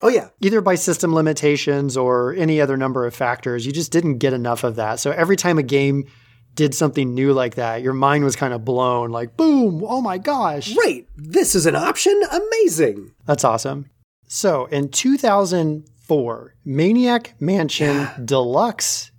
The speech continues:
Speaker 2: is released. This is a two hundred fifty-six color fan-made remake released by a group called Lucas Fan Games, which I thought was hilarious. They release it for free. It features an in-game soundtrack. And again, this is the version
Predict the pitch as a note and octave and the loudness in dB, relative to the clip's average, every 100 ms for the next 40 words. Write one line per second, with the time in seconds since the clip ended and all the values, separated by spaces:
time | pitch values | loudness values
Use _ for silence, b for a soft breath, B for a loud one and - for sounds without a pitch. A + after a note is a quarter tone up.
0 | _ E3+ C#3+ A#2+ C#3 B2+ A#2 - - - | _ 0 2 2 2 0 -4 -8 -12 -12
1 | _ _ C3+ F#3+ A#3+ F3+ D3 B2+ B2 _ | _ _ -4 -2 0 0 0 -2 -8 _
2 | - A3 B3+ A#3 - F#3 F#3 - - - | -2 2 2 2 2 0 0 -2 -2 0
3 | B2 A#2 A#2 - F3+ F3 F#3 E3 D#3+ B2+ | 0 -2 -8 -4 2 4 4 4 2 0
4 | B2+ D3+ C3+ A#2 A#2+ - - _ _ D3+ | 0 2 2 -2 -8 -16 -20 _ _ -2
5 | D#3 G3 A#3 A#3+ A3+ D3 D3 D3+ D3 B2+ | 2 2 2 2 2 2 0 0 0 0
6 | B2 F3 F3+ A3 - - - E3 F3 D3+ | 2 0 2 0 -2 -6 -2 0 2 2
7 | B2 B2+ - C#3+ C#3 B2 A2+ C3+ - C#3+ | 0 -4 -8 -2 0 0 -4 -12 -6 -2
8 | C#3+ C3 B2 A#2+ A2+ C3 F3 E3+ - - | 0 0 -2 -4 -6 -8 -8 -8 -10 -14
9 | _ - D#3+ E3 F#3 A3+ C4+ D4+ C4+ - | _ -2 0 2 2 2 -2 -4 -6 -2
10 | G#3 E3 F3 G3+ _ E3 - F#3+ F#3 C#3 | 0 2 0 -4 _ -4 -2 0 0 0
11 | D#3 E3+ G3 A#3+ C4 G3 D#3+ C#3+ C#3 A#2+ | 0 0 2 2 2 2 2 2 -2 -2
12 | C#3+ - b b b b b D#3 D3+ D#3+ | -4 -10 b b b b b 0 0 0
13 | D3 F3+ A#3 A3 D#3+ E3 D3 C#3+ | 0 -2 -2 -2 0 0 0 -4